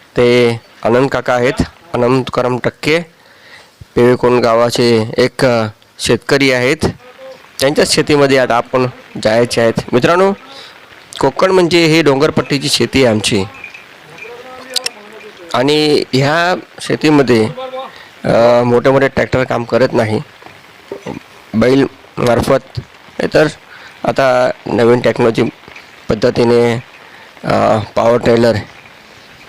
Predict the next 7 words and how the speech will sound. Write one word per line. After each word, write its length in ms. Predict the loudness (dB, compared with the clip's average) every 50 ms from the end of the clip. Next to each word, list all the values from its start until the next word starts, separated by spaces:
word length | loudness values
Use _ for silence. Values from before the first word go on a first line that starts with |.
| -20 -18 -8 -6 -4
याच्या 220 | -2 0 0 0
माध्यमातूनच, 720 | 0 0 0 0 0 0 2 2 2 2 2 0 -2 -8 -8 -12 -20 -20 -20 -20 -20 -20 -20 -20 -14 -6
अ, 380 | -2 0 0 2 2 2 0 -2 -2 -8 -16 -20 -20 -20 -20 -14 -8
शेती 320 | -4 0 0 0 2 2 0
करावी 320 | 2 2 4 4 4 2
लागते. 420 | 2 -2 -4 -6 -2 -2 -2 -2 -4 -10 -20 -20 -20 -20 -20 -20 -20 -20 -20 -20 -20 -20 -20 -20 -20 -20 -20 -12 -8
आपण 480 | -8 -6 -2 -2 0 2 2 2 2